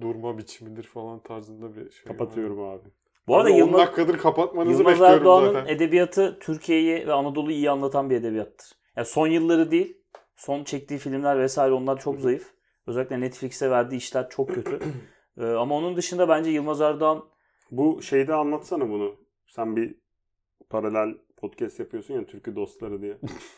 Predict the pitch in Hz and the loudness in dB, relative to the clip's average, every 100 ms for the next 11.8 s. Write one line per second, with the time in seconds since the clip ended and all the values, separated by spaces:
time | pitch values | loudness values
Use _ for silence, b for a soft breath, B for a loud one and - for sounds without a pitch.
0 | _ _ _ _ _ - - 104 104 104 | _ _ _ _ _ -20 -20 -14 -12 -10
1 | 107 107 107 104 113 110 113 104 - 135 | -10 -10 -10 -6 -6 -8 -14 -14 -12 -12
2 | 123 107 - _ _ 127 131 135 185 208 | -12 -18 -20 _ _ -12 -4 0 0 -2
3 | - _ B B B B 147 143 170 185 | -10 _ B B B B -4 -2 0 0
4 | 196 185 175 226 - 160 214 240 - - | 0 2 0 -2 -8 -6 -6 -8 -16 -16
5 | 120 143 226 214 196 180 202 185 175 175 | 4 10 10 8 -2 -4 -4 -4 -2 0
6 | 185 190 190 190 165 170 180 156 151 - | 0 0 0 0 0 2 2 2 0 -2
7 | 208 190 127 - - - - b b - | 0 0 -2 -4 -12 -20 -20 b b -10
8 | 175 240 233 208 202 190 185 180 156 - | 2 4 4 0 4 6 6 2 -4 -8
9 | 120 - 110 - _ _ _ _ _ _ | -10 -12 -20 -20 _ _ _ _ _ _
10 | _ _ _ _ _ _ _ _ _ _ | _ _ _ _ _ _ _ _ _ _
11 | _ - 107 104 131 120 107 98 | _ -10 -10 -6 -8 -6 -8 -10